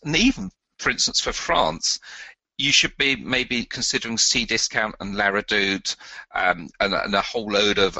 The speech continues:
other marketplaces, because eBay and Amazon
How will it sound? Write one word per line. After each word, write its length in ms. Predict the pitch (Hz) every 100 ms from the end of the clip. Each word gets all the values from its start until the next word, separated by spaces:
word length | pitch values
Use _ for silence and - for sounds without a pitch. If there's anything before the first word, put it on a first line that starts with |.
| -
other 240 | 107 110
marketplaces, 800 | 92 87 - - - 85 - 85
because 460 | - - 113 - - _ _
eBay 200 | 131 170
and 140 | 165 151
Amazon 460 | 151 143 143 127